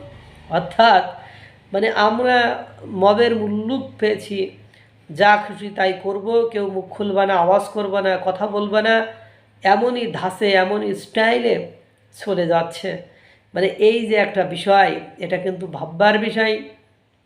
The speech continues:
এটা কিন্তু হেলাফেলা করার বিষয় নয় যে চিফ প্রসিকিউটর একজন সরকারি কর্মকর্তা কর্মচারী, আম, এবং মানে তিনি আইনের খুব মানে বড় মাপের ব্যক্তি বলে নিজেকে উপস্থাপন করেন।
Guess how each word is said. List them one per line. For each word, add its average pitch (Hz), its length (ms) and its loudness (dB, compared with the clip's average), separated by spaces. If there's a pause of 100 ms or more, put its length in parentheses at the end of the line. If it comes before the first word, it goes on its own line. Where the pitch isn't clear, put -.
(160)
এটা 156 200 0
কিন্তু 190 300 -4
হেলাফেলা 196 720 0 (440)
করার 196 300 4
বিষয় 208 340 -2
নয় 220 260 -2
যে 185 140 -4
চিফ 233 260 -8 (120)
প্রসিকিউটর 220 920 0 (160)
একজন 190 340 -4
সরকারি 185 520 0
কর্মকর্তা 185 640 -2
কর্মচারী, 220 760 0 (460)
আম, 190 560 2 (200)
এবং 214 480 0
মানে 175 460 0
তিনি 214 340 -2
আইনের 202 540 2
খুব - 360 -4
মানে 185 440 -2 (320)
বড় 190 200 2
মাপের 208 360 0
ব্যক্তি 190 320 -4
বলে 190 220 -2
নিজেকে 190 380 -2
উপস্থাপন 220 600 -2
করেন। 214 300 0